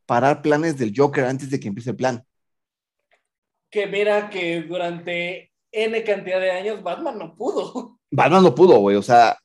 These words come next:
Speaker 1: cuando
Speaker 2: En
Speaker 1: Robin
Speaker 2: ochenta y, ¿qué? ochenta y tres años que lleva Batman, no lo ha hecho.
Speaker 1: No, güey, y, y realmente cuando pasa lo de la muerte en la familia, güey, muerte de la familia, perdón,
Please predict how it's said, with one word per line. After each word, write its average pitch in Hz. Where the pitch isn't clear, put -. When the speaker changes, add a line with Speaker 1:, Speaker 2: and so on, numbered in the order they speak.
Speaker 1:
cuando 127
Speaker 2:
En 120
Speaker 1:
Robin 165
Speaker 2:
ochenta 180
y, 175
¿qué? 214
ochenta 190
y 175
tres 233
años 233
que 156
lleva 175
Batman, 170
no 151
lo 302
ha 165
hecho. 180
Speaker 1:
No, 247
güey, -
y, 175
y -
realmente 202
cuando 131
pasa 196
lo 160
de 131
la 127
muerte 147
en 160
la 135
familia, 120
güey, 127
muerte 165
de 160
la 123
familia, 131
perdón, 120